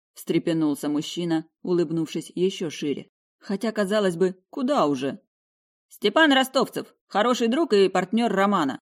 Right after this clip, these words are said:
В скором времени, надеюсь, что его горячо любимый Шурин».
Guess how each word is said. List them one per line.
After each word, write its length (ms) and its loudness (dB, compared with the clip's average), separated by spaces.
В 60 -20
скором 320 4
времени, 320 4
надеюсь, 360 4
что 120 -6
его 200 2
горячо 320 0
любимый 380 2
Шурин». 400 -2